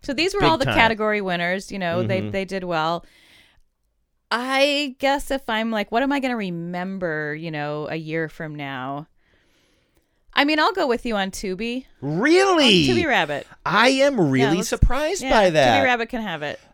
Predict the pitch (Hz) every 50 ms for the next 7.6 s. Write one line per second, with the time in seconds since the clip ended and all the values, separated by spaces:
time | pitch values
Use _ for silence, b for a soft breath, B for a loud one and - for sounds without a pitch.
0 | _ _ - 220 427 427 - - 262 233 269 339 427 453 415 226 165 135 113 -
1 | 220 - 139 160 185 233 370 392 359 285 151 135 180 - - 117 - - 156 165
2 | 151 160 139 165 160 160 - - 185 175 165 156 156 156 165 170 165 - - -
3 | - - 160 165 165 165 160 - 147 147 151 156 151 143 - - - 165 160 -
4 | 156 143 - - 180 202 202 196 359 294 185 123 120 120 139 165 185 208 196 -
5 | 185 - 170 156 143 131 - 139 139 139 143 131 135 147 302 - 135 127 123 -
6 | 123 123 127 127 127 123 120 120 - - - 131 370 - - - 320 311 285 277
7 | 285 262 247 - 233 240 233 220 214 208 - -